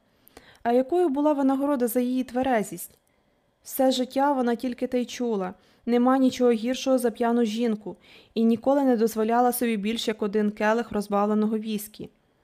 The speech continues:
А тепер увесь Бомонд лікується від залежностей у центрі Бетті Форд.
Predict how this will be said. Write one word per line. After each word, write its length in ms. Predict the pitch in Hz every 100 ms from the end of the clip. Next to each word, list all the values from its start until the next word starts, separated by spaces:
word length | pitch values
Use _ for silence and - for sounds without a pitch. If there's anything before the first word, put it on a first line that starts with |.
| _ - - -
А 100 | -
тепер 360 | 208 220 254 277
увесь 300 | - 220 247
Бомонд 460 | 208 214 214 262 254
лікується 480 | 220 226 240 240 220
від 140 | 208
залежностей 760 | 196 208 208 233 240 226 247 -
у 100 | 208
центрі 460 | - 220 226 220
Бетті 340 | 190 190 202 220
Форд. 520 | - 226 202 208